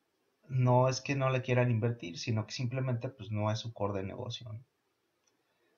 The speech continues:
Digamos, este, su operación no se basa en esto, aunque, aunque sí, este,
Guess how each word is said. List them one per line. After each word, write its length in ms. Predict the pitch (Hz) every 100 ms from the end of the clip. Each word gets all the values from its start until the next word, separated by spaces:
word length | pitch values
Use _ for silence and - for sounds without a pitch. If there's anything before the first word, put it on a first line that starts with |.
| _
Digamos, 600 | - 107 101 104 101 107
este, 520 | 107 - - 117 120 - _ _ _ _ _
su 220 | - -
operación 640 | 123 120 117 113 - 131 127
no 100 | 123
se 140 | 123
basa 240 | 117 120 123
en 100 | 127
esto, 320 | 120 - 147
aunque, 480 | 117 117 104 95 - _ _ _ _ _ _ _
aunque 340 | - 151 147 143
sí, 260 | - 156
este, 800 | 151 147 - - 139 131 123 123